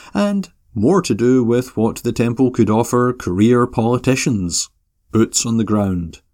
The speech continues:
a strictly disciplined church infrastructure, and votes.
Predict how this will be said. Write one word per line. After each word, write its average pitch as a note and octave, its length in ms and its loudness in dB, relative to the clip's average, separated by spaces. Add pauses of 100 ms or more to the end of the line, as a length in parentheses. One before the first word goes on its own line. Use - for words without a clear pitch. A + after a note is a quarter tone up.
(280)
a G2+ 140 -4
strictly G2 680 -2
disciplined F#2 800 -2
church - 380 -4
infrastructure, D3+ 1040 0 (360)
and E2+ 300 -6
votes. - 720 -2